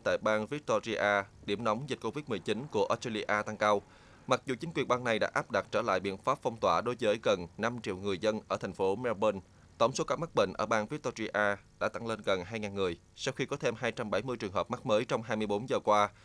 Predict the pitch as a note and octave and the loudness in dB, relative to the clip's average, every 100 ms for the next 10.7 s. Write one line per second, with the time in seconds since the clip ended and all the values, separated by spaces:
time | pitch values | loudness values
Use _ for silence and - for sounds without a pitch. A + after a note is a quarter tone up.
0 | - - - C3+ C3 B2 G2 A2+ C#3 B2+ | -20 -20 -6 0 0 2 -2 0 -2 2
1 | A2+ A#2 D3 - F#2+ F#2 A#2 C3 A2 - | 2 0 -4 -2 0 0 -2 -2 -4 0
2 | A2 G#2 G2 - A#2+ G#2+ A#2+ A2 A2 F#2+ | 2 2 0 -2 -2 0 -2 -2 -2 -2
3 | F2+ G2+ F#2 - - - - - - - | -2 -2 -2 -4 -14 -20 -20 -20 -6 -2
4 | D3 D#3 C3 - A#2+ A2+ - - A#2 G#2 | -2 0 -2 2 2 2 -4 -8 2 2
5 | B2 C#3+ B2 B2+ A#2 B2 A#2 - C3 B2 | 2 -2 -2 -4 0 4 4 2 0 0
6 | A#2+ C#3+ - G2 G2 G2 A2 G#2+ G#2+ G#2 | 0 -2 0 0 -2 -4 -2 2 2 2
7 | A2 G#2+ A#2+ D#3+ A#2 F#2 G#2+ B2 E3 C3+ | 0 -2 -4 -4 -4 -2 -2 -2 -4 -2
8 | A2+ A2+ G#2+ C3 B2 G#2+ C3 E3 - - | 0 -2 -2 -2 0 2 2 0 -4 -20
9 | - - A2+ E3 B2 F#2+ C#3 D3+ A#2 A2 | -12 -2 -2 0 -4 -4 -4 -2 -2 2
10 | G2+ C#3 C3 G2 G#2+ G#2 | 0 2 -2 -2 0 0